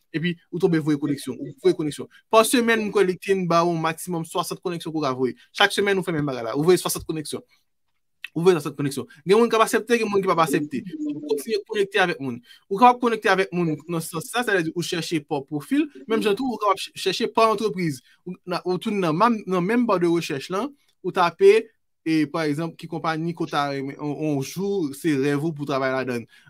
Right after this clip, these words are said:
On di konpayi pou ta reme travay, se ladan, se Brana, pa egzanp. Ou tape Brana. Vwala, m tape Brana. La, ban mwen tout moun ki di ke y ap travay Brana. E pi kounye a, ou ale nan, nan, nan, nan, nan konpayi Brana, ou follow konpayi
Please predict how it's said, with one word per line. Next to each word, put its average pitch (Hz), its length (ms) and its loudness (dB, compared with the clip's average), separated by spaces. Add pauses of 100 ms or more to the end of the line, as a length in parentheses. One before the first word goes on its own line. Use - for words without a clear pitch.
On 151 120 -2
di 143 120 -4
konpayi 143 320 -2
pou 143 120 -6
ta 139 100 -4
reme 139 140 -4
travay, 143 360 0
se 147 120 -12
ladan, 151 280 -4
se 151 200 0
Brana, 139 360 2
pa 117 140 -4
egzanp. 120 240 -10 (240)
Ou 151 100 -10
tape 156 240 -2
Brana. 139 400 2 (1400)
Vwala, 180 220 8
m 185 80 -4
tape 180 200 4
Brana. 202 400 8 (480)
La, 190 160 6
ban 226 180 6
mwen 233 140 6 (140)
tout - 320 6
moun 262 400 2
ki 233 180 0
di 233 320 0
ke 190 240 4
y 190 100 4
ap 190 140 -4
travay 180 320 0
Brana. 147 400 2 (480)
E 175 140 -6
pi 196 100 -2
kounye 190 320 0
a, - 80 0
ou 170 140 0
ale 190 180 0
nan, 214 300 -2 (260)
nan, 170 240 -4
nan, 160 240 -4
nan, 156 160 -6
nan 160 160 -8
konpayi 175 380 -2
Brana, 139 420 -2
ou 151 160 -6
follow 160 400 0
konpayi 208 320 -2